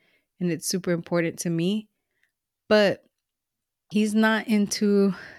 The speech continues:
the self-help entrepreneurial space in the ways that I am. So therefore, like, for podcasting, for example,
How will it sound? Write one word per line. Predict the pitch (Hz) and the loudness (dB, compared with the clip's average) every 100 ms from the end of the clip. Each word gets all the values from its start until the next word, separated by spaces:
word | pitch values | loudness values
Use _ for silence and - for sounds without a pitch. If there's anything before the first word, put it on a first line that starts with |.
| - | -10
the | 190 190 185 | -4 0 0
self-help | 185 - 202 190 - 202 185 180 | -2 0 0 0 -2 -2 -2 0
entrepreneurial | 196 185 196 - 185 180 185 185 | -2 -2 -4 -4 0 0 0 -2
space | 180 - 185 180 - _ - _ _ _ _ | -4 -6 -4 -4 -6 _ -20 _ _ _ _
in | 190 185 | 0 2
the | 180 | 2
ways | 175 180 175 | 2 0 0
that | 175 - | -2 -2
I | 185 | 0
am. | 185 175 156 165 214 214 _ _ _ _ _ | 2 2 0 -2 -4 -6 _ _ _ _ _
So | - - 202 190 165 | -8 0 2 2 0
therefore, | 196 196 - 196 190 190 185 _ _ - | 0 -2 -2 -2 2 2 0 _ _ -2
like, | 185 170 | -2 -2
for | - 170 143 | 0 0 0
podcasting, | - 202 202 180 156 - 165 | -2 -2 0 -2 -2 -4 -6
for | 156 | -4
example, | 156 156 151 - 135 | -4 -4 -6 -6 -8